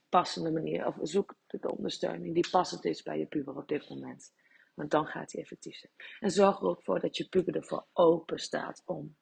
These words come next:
die ondersteuning te krijgen. Ook superbelangrijk. Want als je puber niet gemotiveerd is, als je puber af, zich afsluit en zegt van, "Nee, maar dit wil ik niet," dan kun je alles uit de kast halen, maar gaat niks werken. Je hebt je puber nodig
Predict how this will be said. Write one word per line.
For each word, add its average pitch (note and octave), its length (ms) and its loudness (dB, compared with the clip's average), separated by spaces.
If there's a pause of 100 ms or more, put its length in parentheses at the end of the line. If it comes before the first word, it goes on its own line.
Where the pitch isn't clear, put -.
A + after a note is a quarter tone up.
(140)
die - 140 -8
ondersteuning - 580 -12
te - 80 -20
krijgen. - 360 -20 (220)
Ook - 200 -20
superbelangrijk. - 680 -18 (720)
Want D3+ 180 -4
als D3+ 200 -6
je - 80 -4
puber F#3 300 4
niet F#3+ 160 0
gemotiveerd D#3+ 760 -6
is, - 180 -20 (340)
als - 220 -6
je - 180 -6
puber F#3+ 300 2
af, F#3 280 -4
zich E3+ 220 -8
afsluit F3 560 -2
en E3+ 160 -8
zegt E3+ 200 -4
van, F3 140 -8
"Nee, E3 100 -8
maar E3+ 100 0
dit F3+ 180 4
wil F3+ 120 6
ik F3+ 160 0
niet," D#3+ 240 -8 (280)
dan - 160 -10
kun F3+ 160 2
je F3 200 0
alles F#3+ 320 0
uit D#3+ 140 -4
de - 100 -4
kast - 260 -4
halen, D3+ 220 -6
maar D3+ 100 -10
gaat - 240 -10
niks D3+ 400 -2
werken. C3 400 -8 (300)
Je D3 140 4
hebt C#3 440 -2
je E3 120 0
puber C#3+ 520 -2
nodig D3 760 0